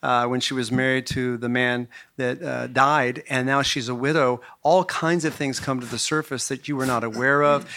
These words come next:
uh, spiritual issues that were there, financial irresponsibilities that were there. And so what happens is, and this is what you gotta prepare yourself for, is to train other men, because you can't do everything if you're the lead pastor,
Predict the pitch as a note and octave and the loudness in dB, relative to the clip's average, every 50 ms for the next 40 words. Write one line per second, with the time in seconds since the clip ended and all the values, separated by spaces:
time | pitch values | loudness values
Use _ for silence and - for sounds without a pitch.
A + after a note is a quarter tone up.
0 | - - - C3+ B2 B2 A#2+ B2+ - G#3+ A3+ D#3 - - - - - C#3 D3 D#3 | -16 -10 -4 -2 0 2 0 0 -2 -6 -10 -8 -6 -6 -6 -2 0 2 2 2
1 | D3 - D#3+ D#3+ D3+ D#3 D3 - - E3 D#3+ D#3 D#3+ - - D#3 C#3+ C#3+ C#3+ C#3 | 2 0 -2 0 0 0 0 2 2 2 2 2 0 0 0 0 0 0 0 2
2 | D3+ D3+ D3 C#3+ - - C#3+ C3+ C3 C3 C3 C#3 C#3+ D3 D#3 - - D3+ C#3+ C#3 | 2 2 2 2 0 0 0 0 2 2 2 2 2 2 2 0 0 0 2 2
3 | C#3+ C#3+ - - - - _ - F#3 A3 G#3+ D3+ D3+ D3 D3+ - - - C#3 C#3 | 0 -2 -4 -10 -18 -18 _ -14 -10 -2 2 2 4 4 4 0 2 2 2 2
4 | C3+ A2+ C#3 B2+ A2+ C3 C3+ C#3+ C#3+ D#3 C#3+ - D3+ D3 C#3 C3+ C3+ C3 C#3+ C#3+ | 2 0 -2 -2 0 0 2 2 2 0 0 0 -2 -2 0 -2 0 0 2 0
5 | C#3+ C#3+ - - - - - - - - C#3 - - D#3 D3+ D#3 - - D#3 D3+ | 0 -2 -4 -10 -16 -16 -16 -10 -8 -4 -2 2 4 4 2 2 0 0 0 2
6 | D3 D#3+ F#3+ G#3+ - E3 C3 C#3 C#3 A#2+ C3 C3+ D#3+ F3 - E3+ - D3+ B2+ C#3 | 4 4 2 2 2 0 0 0 0 2 2 0 0 0 -2 -2 -2 -2 0 2
7 | C3 B2 A#2+ - B2+ A#2 - D3 D#3+ E3 - - B2+ - - - B2 A#2+ A#2+ A#2 | 2 2 2 0 -2 -2 0 2 2 0 0 -2 -4 -4 -4 -2 -2 -2 -2 -4
8 | - - C#3 B2 - C#3 C3 - - E3 D#3 D3+ D3+ D#3 D#3 D3 C#3 C#3 B2+ B2 | -6 -6 -6 -4 -4 -6 -4 -2 0 2 2 2 0 0 0 0 0 0 0 2
9 | B2+ C#3 D3+ D#3 C#3 B2+ C3 B2 - - - - B2 C3 A#2 A#2+ D3+ D3 - - | 2 2 2 2 0 0 -2 -4 -8 -16 -16 -6 -4 -4 -2 -2 -4 -4 -2 -2
10 | C#3+ D3 - - - C#3 A#2+ A#2+ A#2 A2+ A#2+ A2 - B2 A#2 A2+ - - C3 B2 | 0 0 0 -2 -4 -4 -2 0 0 -2 -2 -6 -4 -4 -4 -6 -6 -6 -8 -6
11 | A#2 B2 A#2+ A#2 - D3 B2+ B2+ A2+ - B2 A#2+ A#2+ - - B2+ | -4 -4 -4 -4 -6 -8 -10 -10 -6 -4 -4 -4 -4 -6 -8 -10